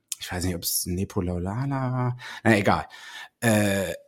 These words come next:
er f-, versucht in den Kontakt zu gehen, kr-, trifft eigentlich auch den Kopf mit Force, äh, als allererstes, aber da sagt hier Ben O'Keefe ganz einfach, ja, äh,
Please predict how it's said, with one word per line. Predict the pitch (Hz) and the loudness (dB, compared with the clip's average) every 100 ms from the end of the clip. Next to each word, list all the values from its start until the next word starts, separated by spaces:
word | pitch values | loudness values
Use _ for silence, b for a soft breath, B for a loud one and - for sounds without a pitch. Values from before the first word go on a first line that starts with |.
| _ | _
er | 117 | -6
f-, | 110 - 127 | -2 0 2
versucht | 120 143 165 | 6 6 8
in | |
den | 127 | 8
Kontakt | 123 127 127 - | 8 4 2 4
zu | |
gehen, | 151 143 143 | 6 6 6
kr-, | - 131 | 8 8
trifft | 131 165 101 | 10 6 8
eigentlich | 113 107 | 8 10
auch | 151 | 8
den | 127 101 | 8 4
Kopf | - 104 - | 4 2 2
mit | 101 98 - | 2 2 0
Force, | - 127 113 87 - - | 6 10 10 8 2 0
äh, | 98 | -2
als | 92 92 95 | -4 -4 -6
allererstes, | 92 92 - 85 95 - 143 123 | -4 -4 -6 -6 -2 6 6 6
aber | 104 | 6
da | 107 | 8
sagt | 110 110 - | 8 6 4
hier | 107 | 4
Ben | 110 120 | 6 6
O'Keefe | 110 - 131 131 | 4 2 2 4
ganz | 120 | 4
einfach, | 117 120 | 4 2
ja, | 107 123 127 127 - | 6 8 10 8 8
äh, | 110 113 | 8 6